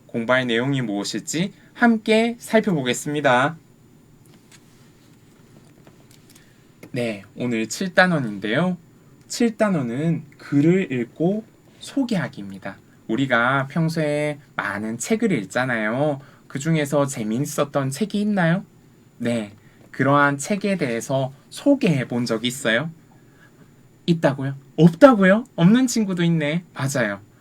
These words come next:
어, 내가 근데 재미있게 읽었던 책에 대해서 소개하는 그러한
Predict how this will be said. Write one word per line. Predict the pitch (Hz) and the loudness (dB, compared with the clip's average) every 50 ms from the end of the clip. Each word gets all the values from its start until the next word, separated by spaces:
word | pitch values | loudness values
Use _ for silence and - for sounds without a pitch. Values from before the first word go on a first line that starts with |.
| _ - - - | _ -20 -14 -8
어, | 104 107 101 92 - - - - | -6 -6 -6 -8 -10 -14 -6 -2
내가 | 110 120 120 139 139 139 | 0 2 4 2 2 2
근데 | 165 165 165 143 135 139 143 156 160 165 160 139 - - - - - - | 2 0 0 0 0 0 -2 0 0 0 -2 -2 -4 -6 -12 -20 -20 -16
재미있게 | - - 110 107 110 110 107 - - - 113 113 | -12 -8 -6 -4 -4 -4 -4 -6 -6 -4 -4 -2
읽었던 | 104 143 160 160 165 151 160 - 147 143 139 139 139 143 139 | -2 -2 -2 -2 -2 -2 -2 -2 -2 -2 -2 -2 -4 -4 -6
책에 | - - 165 147 135 | -6 -6 -4 -4 -6
대해서 | - 110 95 95 90 - - 90 - _ - - _ _ _ _ _ | -6 -6 -8 -10 -10 -12 -14 -18 -20 _ -20 -20 _ _ _ _ _
소개하는 | - - - 180 165 160 143 127 117 104 98 92 90 - _ _ _ _ _ | -10 -6 -6 -4 -4 -4 -4 -4 -4 -6 -8 -10 -12 -16 _ _ _ _ _
그러한 | - - 117 113 107 107 107 117 123 143 190 202 | -10 -6 -2 -2 0 0 0 0 -2 -2 -2 -4